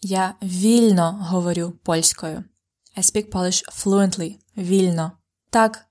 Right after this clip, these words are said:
я непогано говорю польською». Yes, I speak Polish, not bad, well. «Так, я трохи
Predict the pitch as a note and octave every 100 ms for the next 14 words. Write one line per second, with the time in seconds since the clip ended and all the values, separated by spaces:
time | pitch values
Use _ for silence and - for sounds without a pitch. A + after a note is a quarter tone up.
0 | - A#3+ A#3+ G#3 A3+ C4+ C4+ G#3+ G#3 G#3
1 | G3 G3+ - F3 F3 F3 E3+ - E3+ E3+
2 | - E3+ E3 - _ _ - B3+ B3 -
3 | _ _ C#4+ - B3+ A#3+ G#3+ G#3 - _
4 | _ - F4 F#3 E3+ E3 _ _ _ -
5 | B3+ F3 E3+ - _ _ _ - B3+ A#3+
6 | - _ - G#3+ G#3 G#3 A#3 A#3+ A#3+ G3+